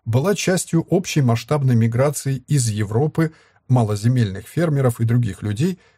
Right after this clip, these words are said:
не только в Северную Америку, но и гораздо дальше –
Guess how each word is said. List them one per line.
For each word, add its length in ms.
не 180
только 380
в 60
Северную 480
Америку, 520
но 220
и 80
гораздо 480
дальше – 560